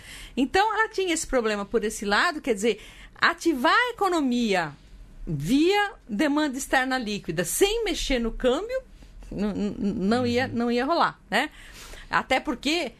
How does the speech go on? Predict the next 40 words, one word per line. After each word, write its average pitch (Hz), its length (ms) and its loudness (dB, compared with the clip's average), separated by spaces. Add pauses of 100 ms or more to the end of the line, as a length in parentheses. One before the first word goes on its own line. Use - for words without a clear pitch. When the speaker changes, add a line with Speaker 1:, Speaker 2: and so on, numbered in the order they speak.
(140)
Speaker 1:
os 208 140 -6
preços 240 460 0
em 269 140 2
dólar 240 460 2
dos 185 200 -4
bens 226 300 2
que - 80 -6
a 240 60 2
gente 196 120 -6
exportava 202 480 -4
estavam 247 380 -4
caindo 254 340 -2
também, 214 460 0
né? 185 240 -4
Então, 165 180 -4
a 185 40 -6
conjuntura 233 520 -2
toda 277 320 -2
muito, 285 480 -4
muito 254 300 -2
ruim. 285 260 0 (760)
Ahn, 226 1160 2 (680)
o 466 140 8
consumo, 415 680 2
ele 262 100 -2
tava 370 220 2
um 370 80 -2
pouco 381 380 0
chegando 226 440 -2
no 220 120 0
limite, 226 720 0
porque 311 800 2
ele 302 200 0
tinha 427 440 0
sido, 180 760 -4
ahn, 180 400 -2
aumentado 220 880 0
muito 330 440 0
em 320 80 -2
função 285 720 -2